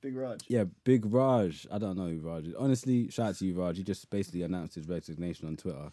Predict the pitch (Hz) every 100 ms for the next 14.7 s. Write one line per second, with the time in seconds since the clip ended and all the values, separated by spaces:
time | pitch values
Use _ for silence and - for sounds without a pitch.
0 | - - 165 214 226 202 190 - - 156
1 | 123 98 - 131 120 - - - - -
2 | _ _ _ - 113 55 123 _ _ _
3 | - _ _ _ _ - 180 131 123 175
4 | _ _ _ - - 160 139 110 110 120
5 | 139 - - - - - - 208 196 208
6 | 180 123 - - - 147 127 131 - _
7 | - - _ _ _ 208 151 113 - _
8 | _ _ _ _ _ _ _ - - _
9 | 110 139 131 123 135 117 139 - _ _
10 | _ 123 117 123 120 - 120 95 95 -
11 | _ - 135 120 113 - - 160 190 160
12 | - 113 - 123 _ - 113 - 107 120
13 | - - 123 131 117 110 107 110 - -
14 | - 120 95 _ _ -